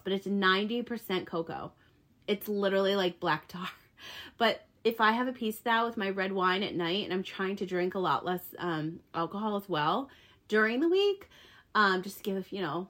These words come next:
my liver and body a break. And it's just, I'm really into my wellness game. So it's, like, the two just don't really mix well together. Um, and so the dark chocolate with my red wine at night, especially when it's chilly, is just,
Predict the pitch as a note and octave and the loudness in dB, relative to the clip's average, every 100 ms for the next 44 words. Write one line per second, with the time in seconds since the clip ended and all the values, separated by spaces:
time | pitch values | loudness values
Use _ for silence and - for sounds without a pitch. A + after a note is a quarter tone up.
0 | - F#3+ G3 F#3+ F#3+ F#3 E3+ F3+ F3+ - | -6 -2 0 0 0 0 0 2 0 -2
1 | F3+ F3 D#3 B3+ - F3+ E3+ F3 E3+ - | -4 -4 -2 -4 -4 -2 -2 -4 -10 -12
2 | - F3 F3 F#3+ G3+ G3+ G3 F#3 E3+ E3 | -6 -2 -2 0 0 0 -2 -4 -2 0
3 | E3 F#3 G#3+ - B3 B3 B3 B3 F#3+ F3 | 0 -2 -4 -2 -2 0 -2 -2 -6 -6
4 | D#3 - - - - - - F#3 F3+ F#3 | -12 -16 -20 -20 -20 -20 -8 -6 -4 -6
5 | - A3+ A#3 - A3+ A3+ G#3+ F3+ E3+ G3+ | -6 -6 -6 -4 -4 -2 -2 -2 -2 -6
6 | - - D4+ E4 E4+ F4+ F#4 F#4+ F#4+ - | -10 -4 -2 -2 0 0 0 0 -4 -10
7 | - - - - G#3+ G3 E3 F#3+ - _ | -20 -20 -20 -4 0 2 0 -4 -12 _
8 | - _ - A3 - A3 G3+ F#3+ F3+ F#3+ | -20 _ -4 -4 -2 0 2 2 0 -2
9 | G3+ A3 A3 B3+ - G#3+ F#3+ - D4 E4 | -4 0 0 0 -4 2 2 2 0 0
10 | - A3 - F#3 F3+ F#3+ G#3+ F#3+ F3 G3+ | 0 -4 -4 -2 0 -2 0 2 2 2
11 | A3+ - F3 G#3+ - - G3 G#3 G3+ E3 | -2 -2 -2 -2 -4 -8 -6 -2 -2 -2
12 | - - F#3 E3 G#3 A#3 - - E3+ D#3+ | -6 -6 -2 2 2 0 -2 -2 -4 -4
13 | - - | -8 -18